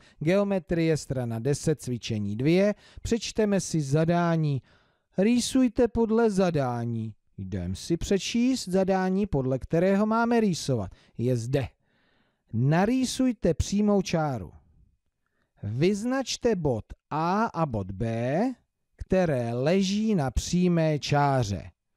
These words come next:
Výborně, takže já si připravím pravítko, tak,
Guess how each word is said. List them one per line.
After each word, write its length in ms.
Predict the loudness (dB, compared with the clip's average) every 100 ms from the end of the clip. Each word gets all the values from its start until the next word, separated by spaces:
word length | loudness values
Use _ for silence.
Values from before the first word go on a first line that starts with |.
| _ _ _ _ -6
Výborně, 640 | 2 4 4 2 0 -6 -8
takže 340 | -2 0 0 -4
já 200 | -2 -4
si 160 | -4
připravím 680 | -4 -2 -2 -2 -4 -6 -10 -8
pravítko, 920 | -4 0 -2 -4 0 2 4 0 -4 _ _ _ _ _
tak, 540 | -12 -6 0 0 0